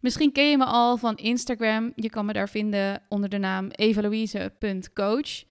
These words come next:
En al langere tijd zat ik aan, zat ik eraan te denken om ook een eigen podcast te starten. Maar er waren ook dingen die mij tegenhielden. Gedachten die mij tegenhielden.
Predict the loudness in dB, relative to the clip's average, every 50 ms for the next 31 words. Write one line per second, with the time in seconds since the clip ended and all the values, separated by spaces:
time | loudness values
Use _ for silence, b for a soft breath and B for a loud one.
0 | B B B B B B B B B 0 2 2 2 2 0 -2 -2 0 0 2
1 | 2 2 4 4 6 6 6 4 4 2 0 -2 -2 -2 -4 -2 -4 -4 -4 -4
2 | -2 -2 -2 -2 -4 -4 -4 -4 -4 -2 -2 0 0 0 0 0 -2 0 0 0
3 | 0 -2 -2 -4 -4 -4 -2 0 0 0 -2 -2 -6 -6 -6 -6 -6 -4 -4 -4
4 | -4 -4 -6 -8 -10 -10 -12 -12 -10 -10 -12 -12 -12 -14 -16 -16 -18 _ _ _
5 | -2 2 4 6 6 6 6 6 4 4 4 4 2 2 2 2 0 0 0 -2
6 | -2 -2 -4 -4 -2 -4 -2 -2 -2 -4 -2 -2 -4 -6 -6 -6 -2 -2 -2 0
7 | 4 4 4 4 4 0 0 0 0 0 0 0 0 2 2 2 0 0 2 4
8 | 4 4 2 0 -2 -2 -2 -2 -2 -4 -6 -6 -8